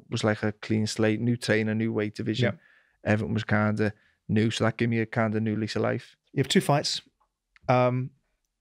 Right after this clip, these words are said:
Speaker 2: both of them very positive outcomes,
Speaker 1: Mm.
Speaker 2: and you get an opportunity to have a shot at a world title against Beterbiev. I mean, y-, y-, for you, it's, you know, you're one of those that's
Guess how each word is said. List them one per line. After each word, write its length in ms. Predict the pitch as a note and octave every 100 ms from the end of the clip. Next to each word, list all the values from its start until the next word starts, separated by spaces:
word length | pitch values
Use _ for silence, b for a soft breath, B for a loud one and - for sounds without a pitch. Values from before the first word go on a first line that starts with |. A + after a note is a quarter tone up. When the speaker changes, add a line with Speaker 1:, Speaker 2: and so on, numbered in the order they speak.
| - C3+ _ _ - C#3+
Speaker 2:
both 160 | C#3
of 40 | C#3
them 140 | C3+
very 140 | C3 C3 C#3
positive 240 | B2+ B2 B2
outcomes, 480 | B2 B2 C3 - - D3
Speaker 1:
Mm. 180 | A#2 - _ C3
Speaker 2:
and 120 | B2+
you 60 | B2
get 440 | B2+ - - - - _ _ _ B2
an 60 | B2
opportunity 480 | - - B2+ A#2 A#2
to 60 | B2
have 80 | A#2
a 40 | -
shot 120 | C3
at 40 | A2+
a 80 | A2+
world 140 | A2+
title 360 | - A#2 - A2 - _ _ _ _ _ - -
against 320 | - A#2+ B2 B2+
Beterbiev. 460 | A#2+ A#2 A2 G#2+ - _ b b b b -
I 20 | A#2+
mean, 320 | A#2+ A#2+ A#2+ - _ _ _
y-, 100 | - -
y-, 480 | - - - - - - _ _ _
for 140 | - C#3+
you, 80 | D#3+ C3+
it's, 320 | A2+ - - _ _ _ _ _
you 220 | - C3+ B2+
know, 60 | A#2+
you're 100 | B2+ B2+
one 60 | C3+
of 60 | C3
those 260 | B2+ A2
that's 300 | B2 - -